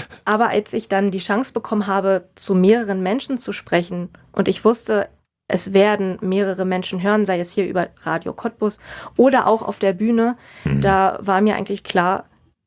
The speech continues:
Speaker 1: Werbung.
Speaker 2: Ja.
Speaker 1: Ja.
Speaker 2: Klar.
Speaker 1: Also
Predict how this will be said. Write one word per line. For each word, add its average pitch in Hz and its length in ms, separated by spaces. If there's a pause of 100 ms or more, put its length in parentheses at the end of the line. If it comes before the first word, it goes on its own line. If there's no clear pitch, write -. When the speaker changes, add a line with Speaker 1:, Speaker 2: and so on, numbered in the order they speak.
(260)
Speaker 1:
Werbung. 190 440 (340)
Speaker 2:
Ja. 71 380 (500)
Speaker 1:
Ja. 196 280 (280)
Speaker 2:
Klar. - 320 (1800)
Speaker 1:
Also 196 380